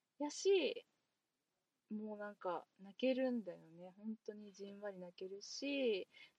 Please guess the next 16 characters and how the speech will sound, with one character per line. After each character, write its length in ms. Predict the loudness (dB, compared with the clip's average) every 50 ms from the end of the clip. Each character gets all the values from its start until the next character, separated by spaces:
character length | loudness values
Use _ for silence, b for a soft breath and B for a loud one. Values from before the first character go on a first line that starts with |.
| _
ち 80 | -2 -2
ゃ 80 | -2 -2
ん 80 | -2
と 260 | 0 4 6 6 6
そ 160 | 6 4 -2 -2
の、 400 | -2 0 0 0 -2 -2 -4 -6 _ -6
え 60 | -6 -6
っ 60 | -6 _ -4
と、 280 | 0 0 2 2 0 -4 _ _ _ _ _ _ -6
ま 80 | -6
あ、 20 | -4
架 120 | -4 -10
空 220 | _ 0 0 2 2
の 140 | 2 2 0
人 240 | 2 2 0 2
物、 140 | 0 -4 -6